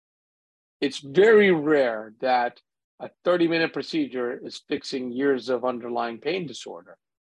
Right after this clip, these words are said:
It has to be part of the process. And in this, uh, current culture and world that we live in, where everything happens at the touch of a button, right? You hit the button and the thing is on your doorstep. And if it's not on your doorstep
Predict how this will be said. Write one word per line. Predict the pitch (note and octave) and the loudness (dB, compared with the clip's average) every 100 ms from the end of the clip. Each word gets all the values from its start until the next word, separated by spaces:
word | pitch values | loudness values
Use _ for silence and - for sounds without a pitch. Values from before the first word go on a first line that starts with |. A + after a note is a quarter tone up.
| _ | _
It | B2 | -2
has | C#3 C#3 | 0 0
to | C3+ | -2
be | B2 | -4
part | - C3+ C#3 | 0 0 0
of | |
the | B2 | -6
process. | - C3+ C3 - D3 E3+ - _ _ _ _ _ | -2 2 2 0 -8 -8 -14 _ _ _ _ _
And | C3+ C3 C3 C3 - - | -4 -2 -2 -6 -12 -8
in | D3 C#3 | -6 0
this, | D3 C#3 - | 0 0 -4
uh, | C#3 - - B2+ - | -12 -14 -14 -14 -4
current | G3 G#3 G#3 G3 - _ _ _ _ | 0 2 0 -4 -14 _ _ _ _
culture | - F3 E3 E3+ | 0 0 0 -2
and | D#3+ D3 | -2 0
world | D3 D#3 C#3+ | 2 2 0
that | C#3 | -4
we | D3 | -6
live | C3+ C#3+ A#2+ | -4 -4 -4
in, | A2 A2 | -12 -10
where | A2+ B2+ _ _ - | -10 -12 _ _ 0
everything | F3 F#3 G3+ - F3+ E3+ D#3+ _ _ - | 0 2 0 0 -4 -4 -8 _ _ 0
happens | D#3 E3 D#3 B2+ | 2 2 -2 -8
at | B2+ | -14
the | A#2 - | -18 -6
touch | E3+ - | -6 -6
of | C#3 | -8
a | B2+ | -4
button, | C#3 C3 - - _ _ _ _ | 0 -2 -4 -20 _ _ _ _
right? | C3+ D#3 - _ _ - | -6 -6 -8 _ _ -18
You | A#2 | -8
hit | F#3+ | 0
the | G#3+ | 0
button | E3+ G3 F#3+ G3 F#3 _ - | 4 2 2 -8 -10 _ -12
and | C#3 | -6
the | D3 | -6
thing | - F#3 | -4 -4
is | D#3 | 0
on | F3 G3+ | 0 2
your | F#3 | 0
doorstep. | B2+ F#3+ G3 - - B2+ B2+ | 2 2 2 0 -10 -12 -10
And | C3+ | -10
if | C3+ | -10
it's | - | -2
not | G3+ | 0
on | A3 | 2
your | G3+ | 0
doorstep | B2+ G3 G#3+ - F3 D3 | 2 2 2 0 -2 -2